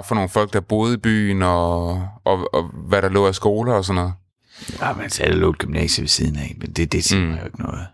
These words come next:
Speaker 2: Altså,
Speaker 1: Mm.
Speaker 2: og ellers så hørte jeg ham sige, det var alle mulige. Jeg synes, det var sjovt. Øh, jeg kunne godt lide historie, hans historie med, øh, med,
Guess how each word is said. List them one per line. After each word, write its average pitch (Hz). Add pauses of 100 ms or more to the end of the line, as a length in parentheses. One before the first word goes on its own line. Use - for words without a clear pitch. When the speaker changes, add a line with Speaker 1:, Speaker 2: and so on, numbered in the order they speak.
(140)
Speaker 2:
Altså, 92
Speaker 1:
Mm. 50
Speaker 2:
og -
ellers 82
så 92
hørte 92
jeg 87
ham 85
sige, 87
det 87
var 78
alle 82
mulige. 80
Jeg 95
synes, 98
det 135
var 90
sjovt. 131 (380)
Øh, 98
jeg 90
kunne 92
godt 117
lide 147
historie, 123
hans 95
historie 113
med, 101
øh, 95 (460)
med, 104